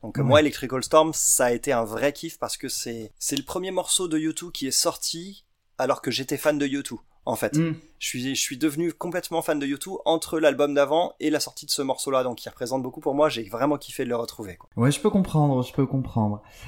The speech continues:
Speaker 2: Après, évidemment, le, l'album se termine magistralement avec forty, qui est vraiment très, très, très beau, pour le coup.
Speaker 1: Alors, tu sais pourquoi cette chanson s'appelle comme ça ?
Speaker 2: Non.
Speaker 1: Elle a été composée et enregistrée en quarante minutes.
Speaker 2: Oh.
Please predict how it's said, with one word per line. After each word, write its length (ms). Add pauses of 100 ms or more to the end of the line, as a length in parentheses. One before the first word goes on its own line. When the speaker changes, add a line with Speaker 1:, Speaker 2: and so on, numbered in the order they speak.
(100)
Speaker 2:
Après, 320
évidemment, 720
le, 480
l'album 480
se 140
termine 480
magistralement 960
avec 220
forty, 440
qui 140
est 120
vraiment 380
très, 220
très, 220
très 260
beau, 200
pour 200
le 100
coup. 260 (180)
Speaker 1:
Alors, 180
tu 80
sais 80
pourquoi 220
cette 140
chanson 220
s'appelle 240
comme 140
ça ? 200 (440)
Speaker 2:
Non. 180 (180)
Speaker 1:
Elle 140
a 80
été 180
composée 540
et 60
enregistrée 560
en 100
quarante 320
minutes. 320
Speaker 2:
Oh. 320